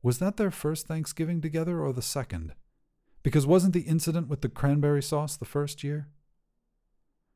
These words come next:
Where was his old Star Trek t-shirt? Did he even still have it? The stories in that binder, were those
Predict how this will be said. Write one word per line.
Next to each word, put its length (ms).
Where 200
was 160
his 140
old 220
Star 240
Trek 300
t-shirt? 480
Did 140
he 80
even 300
still 240
have 220
it? 220
The 120
stories 640
in 100
that 240
binder, 580
were 120
those 280